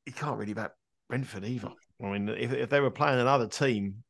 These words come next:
I, I would think there's potentially is a chance. But the way Brentford are playing at the moment, I wouldn't, I wouldn't be betting them either. But, uh, Manchester United,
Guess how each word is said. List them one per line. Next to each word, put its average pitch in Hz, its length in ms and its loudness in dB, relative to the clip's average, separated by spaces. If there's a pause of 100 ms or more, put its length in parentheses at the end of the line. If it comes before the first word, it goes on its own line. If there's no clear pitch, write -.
(140)
I, 110 120 -6
I 107 200 -4
would 107 160 -12
think 117 200 -6
there's 101 180 -6
potentially - 480 -8
is 98 80 -10
a 95 60 -10
chance. 110 320 -4
But 104 80 -10
the 113 60 -4
way 117 100 -2
Brentford 113 360 -6
are - 40 -12
playing 98 220 -6
at 92 40 -6
the 98 80 -6
moment, 104 260 -2
I 110 40 -6
wouldn't, 107 240 -6
I 113 40 -6
wouldn't 107 240 -4
be 95 100 -10
betting 98 280 -6
them 98 140 -4
either. 110 200 -4
But, - 320 -8
uh, 113 140 2 (640)
Manchester 139 320 2
United, 143 420 4